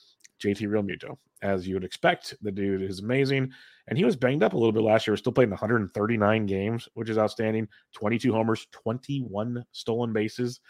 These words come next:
So a twenty twenty catcher hitting two seventy-six, and just a year removed from ever been like,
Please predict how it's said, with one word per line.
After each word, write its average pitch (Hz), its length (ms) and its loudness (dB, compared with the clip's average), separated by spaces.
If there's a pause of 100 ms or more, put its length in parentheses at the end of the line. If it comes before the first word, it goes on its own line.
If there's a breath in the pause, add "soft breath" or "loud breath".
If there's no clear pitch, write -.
(260 loud breath)
So - 140 -8
a - 40 -8
twenty 135 400 0
twenty 123 380 -2
catcher 131 580 0 (460 soft breath)
hitting 131 280 4
two 131 180 4
seventy-six, 123 760 2
and 104 80 0
just 113 160 0
a 123 60 4
year 107 260 2
removed 113 420 2
from 113 140 -4
ever 110 120 4
been 107 120 2
like, 101 160 2